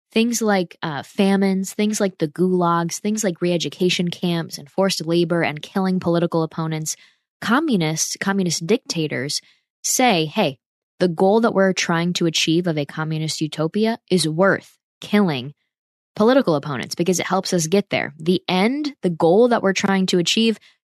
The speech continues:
is justified. It's worth it for us to do a little, a few dirty things, right, in exchange for achieving our amazing end. The end justifies the means. And so I think that's what's happening here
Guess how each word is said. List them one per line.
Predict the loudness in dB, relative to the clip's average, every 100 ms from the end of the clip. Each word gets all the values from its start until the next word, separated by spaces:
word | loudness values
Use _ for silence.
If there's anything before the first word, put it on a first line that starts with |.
| -2
is | 0 0
justified. | 2 2 2 -2 -6 -6 -8 -10 _ _ _ _ _ -4
It's | -2 -2
worth | -2 2 2 2
it | -6 -8 -10 _ _
for | -4 0
us | 0 -2
to | -4 4
do | 6
a | 6
little, | 4 2 -2 -6
a | -2
few | 0
dirty | 2 2 4 2
things, | 0 -2 -2 -4 -2
right, | 0 -2 -4 _ _
in | -2 0
exchange | -2 -2 -2 -2 -4
for | -4
achieving | -2 -2 -2 -4 -4
our | -4 -4
amazing | -4 -6 -6 -4 -6
end. | -8 -10 -12 _ _ -6
The | -2
end | -2 -2
justifies | -2 -4 -6 -6 -6
the | -8
means. | -10 -10 -12 -16 _ _ -10
And | -4
so |
I | -2
think | 0 -2
that's | 0
what's | -2
happening | -2 -2 0 0
here | 2 2 2